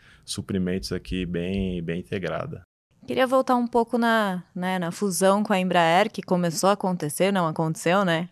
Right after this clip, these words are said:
Speaker 2: Da Boeing e Embraer, ela começou, aí veio a pandemia, o acordo foi rompido. Como que ficou, né? Tem a multa, que acho que ainda não foi paga, né?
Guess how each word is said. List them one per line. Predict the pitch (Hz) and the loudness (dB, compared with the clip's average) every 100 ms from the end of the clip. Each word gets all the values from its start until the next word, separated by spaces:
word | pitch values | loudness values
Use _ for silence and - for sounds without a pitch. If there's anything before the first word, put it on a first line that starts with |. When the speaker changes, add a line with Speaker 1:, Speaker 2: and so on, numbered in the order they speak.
| - | -8
Speaker 2:
Da | 147 | -6
Boeing | 139 139 147 | -4 -4 -4
e | |
Embraer, | 143 127 135 | -4 -4 -2
ela | 160 131 | -2 -4
começou, | - 151 147 - 190 | -6 -8 -6 -2 2
aí | 196 156 156 | 2 2 -2
veio | 147 156 | -2 -2
a | |
pandemia, | 147 147 151 151 151 190 226 - _ _ - | -2 -4 -2 -2 -2 -2 -4 -8 _ _ -10
o | 151 143 | -8 -6
acordo | 135 - 151 147 | -6 -4 -4 -4
foi | 156 160 | -6 -4
rompido. | 156 165 160 175 185 196 220 - - - - - - - - - - | -4 -6 -6 -6 -6 -6 -10 -14 -20 -20 -20 -20 -20 -20 -20 -20 -2
Como | 285 302 | 0 2
que | 294 | 0
ficou, | - 214 | 2 4
né? | 170 147 | 6 4
Tem | 202 214 | 2 4
a | |
multa, | 226 226 277 359 349 | 6 6 4 4 2
que | 240 | 4
acho | 220 - | 2 0
que | 190 170 | -2 0
ainda | 160 165 165 | 0 0 0
não | 156 | -2
foi | 156 156 | -2 -2
paga, | 170 196 262 160 | 2 2 2 0
né? | 160 180 | -2 -2